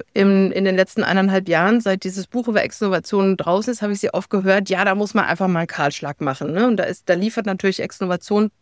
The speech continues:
so einen guten, frisch, mutigen Zugang zu, zu sagen, erstmal, erstmal weg.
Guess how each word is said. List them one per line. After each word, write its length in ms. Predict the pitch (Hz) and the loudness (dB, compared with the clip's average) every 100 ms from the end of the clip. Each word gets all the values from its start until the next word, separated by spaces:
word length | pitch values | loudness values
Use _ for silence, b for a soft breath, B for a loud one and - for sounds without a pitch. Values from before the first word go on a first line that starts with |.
| _ _ | _ _
so 160 | - | 2
einen 140 | 202 190 | 2 4
guten, 500 | 226 - 233 233 226 | 0 4 4 6 2
frisch, 420 | - 269 254 - | 0 0 2 4
mutigen 460 | 226 240 233 196 | 4 4 0 -2
Zugang 420 | 190 262 262 277 262 | -2 2 4 4 2
zu, 280 | - 285 | -2 -4
zu 120 | 277 - | -6 -4
sagen, 200 | 220 214 | -2 -2
erstmal, 380 | 202 - 170 - | -2 -2 -2 -2
erstmal 320 | - 170 151 | -4 -2 0
weg. 320 | 208 - - | 0 -2 -12